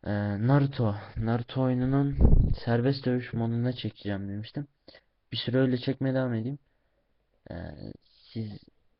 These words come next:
siz yorumlarınıza bağlı yani. İsterseniz hikaye modunda da çekerim ama zaten Türk gamerlarda çeken yok o oyunu. Neyse, geçelim onu.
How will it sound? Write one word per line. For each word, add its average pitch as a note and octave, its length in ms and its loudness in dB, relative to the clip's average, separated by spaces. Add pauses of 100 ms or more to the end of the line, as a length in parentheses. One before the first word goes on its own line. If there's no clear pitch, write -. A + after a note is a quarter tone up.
(240)
siz A#2+ 320 -8
yorumlarınıza B2+ 600 0
bağlı G2 260 -4
yani. F#2+ 200 -10
İsterseniz A2+ 540 -6
hikaye - 280 -8
modunda G#2+ 380 -6
da G2 80 -10
çekerim A#2 400 -10
ama C3+ 260 -4 (1000)
zaten A#2 500 0 (540)
Türk - 380 -4
gamerlarda A#2 600 0
çeken A#2 380 -6
yok G#2 440 -8
o F#2+ 140 -6
oyunu. G#2 320 -6 (1900)
Neyse, G#2 260 -6
geçelim G2 400 -10
onu. A2 200 -10